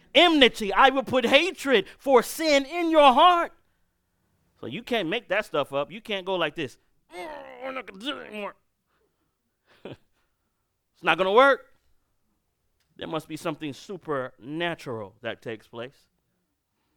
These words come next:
It says, "I will put enmity between thee and the woman, and between thy seed and her seed.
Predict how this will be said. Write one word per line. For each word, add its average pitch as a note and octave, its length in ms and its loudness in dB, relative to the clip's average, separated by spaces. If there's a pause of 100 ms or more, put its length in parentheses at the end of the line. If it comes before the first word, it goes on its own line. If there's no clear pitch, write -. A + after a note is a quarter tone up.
(340)
It C#3 80 -10
says, F#3 140 -2
"I G3 100 4
will A3 80 0
put G3+ 180 -2
enmity G#3 320 -6
between F3 340 -8
thee A3 200 -8
and G3+ 80 -4
the F#3 60 -4
woman, F3+ 260 -4
and D#3+ 80 -8
between D#3 320 -12
thy F#3 280 -6
seed C3+ 360 -14 (280)
and G#2 160 -10
her A3+ 220 0
seed. C3+ 380 -14